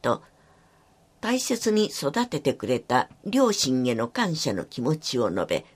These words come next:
一人の大人へと成長することを話してくれました。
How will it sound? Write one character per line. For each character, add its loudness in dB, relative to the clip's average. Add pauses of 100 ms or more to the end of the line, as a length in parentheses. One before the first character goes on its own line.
(520)
一 0
人 0
の 6
大 4
人 -6
へ 4
と 0
成 2
長 4
す -2
る -2
こ 0
と 6
を 6
話 -2
し -2
て -6
く -14
れ -6
ま -4
し -2
た。 -4